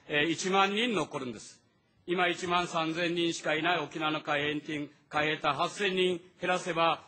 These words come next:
もっと減るじゃないかというと、一万人は残るというのが防衛省の答弁なんです。主力は残るんです。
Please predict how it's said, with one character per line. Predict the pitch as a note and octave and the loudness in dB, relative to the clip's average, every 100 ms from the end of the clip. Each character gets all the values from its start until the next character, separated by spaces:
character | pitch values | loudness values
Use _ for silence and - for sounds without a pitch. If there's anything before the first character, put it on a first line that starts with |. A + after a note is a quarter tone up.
| - | -6
も | G3 | -2
っ | A3+ | 2
と | G#3+ | 2
減 | G3 | 2
る | |
じ | F#3 | 2
ゃ | E3+ | 2
な | |
い | D#3+ | 2
か | D#3 | 0
と | D3+ | -2
い | D3+ | -6
う | |
と、 | C#3+ D3 | -4 -6
一 | D3+ D3 | -6 -6
万 | F#3+ G#3 G#3 | 2 2 2
人 | G3 | 0
は | F3+ | 2
残 | E3 E3 B3+ | 0 4 2
る | C4+ | 2
と | G3 | -2
い | |
う | |
の | D#3+ | 2
が | F3 F#3+ - - _ - | 4 4 2 -20 _ -2
防 | E3 F3+ | 2 6
衛 | F3+ | 4
省 | E3+ E3 D3 | 2 0 0
の | C#3+ B2+ - - | 0 -2 -6 -2
答 | F3 | 0
弁 | D#3+ D3 | 2 0
な | C3 | -2
ん | B2 | -4
で | |
す。 | G#2+ | -8
主 | - B3+ | 0 0
力 | D#4 C4 | 4 4
は | G3 | 4
残 | E3+ C4 D4 | 4 4 4
る | |
ん | B3 | 4
で | D3 | -2
す。 | - | -10